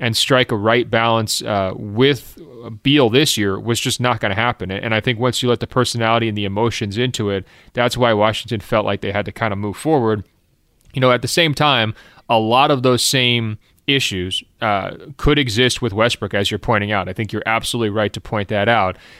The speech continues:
Um, I think if you're Washington, you're, you're trying to have it both ways here. You have to send a message to Bradley Beal that you're trying to win in the short term.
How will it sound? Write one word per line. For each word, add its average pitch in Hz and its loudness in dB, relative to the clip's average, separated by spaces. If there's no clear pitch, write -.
Um, 104 2
I 120 0
think 139 -2
if 123 0
you're 120 2
Washington, 117 2
you're, 104 0
you're 120 -2
trying 143 0
to 143 2
have 120 0
it 117 -4
both 104 0
ways 90 -6
here. 90 -8
You 117 2
have 139 2
to 165 0
send 139 4
a 135 6
message 120 2
to 110 -4
Bradley 110 2
Beal 101 -4
that 101 -4
you're 107 -6
trying 107 0
to 113 -4
win 107 -2
in 110 -2
the 110 -4
short 90 -6
term. 90 -12